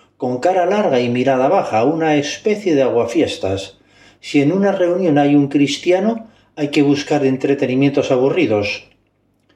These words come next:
Eso es falso. Ser cristiano es muy divertido.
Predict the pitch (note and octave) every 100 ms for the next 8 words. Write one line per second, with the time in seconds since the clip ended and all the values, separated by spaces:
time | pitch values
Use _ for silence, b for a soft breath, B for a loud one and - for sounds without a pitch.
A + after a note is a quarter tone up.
0 | _ - F#3+ F#3+ A#3 A#3 - G#2+ - G#2
1 | G#2+ _ _ _ _ _ b b b b
2 | b - C3+ - C#3+ B2+ - D#3+ F#3 F#3+
3 | B2+ B2+ A#2+ A#2 A#2 A#2+ F3+ A2 G2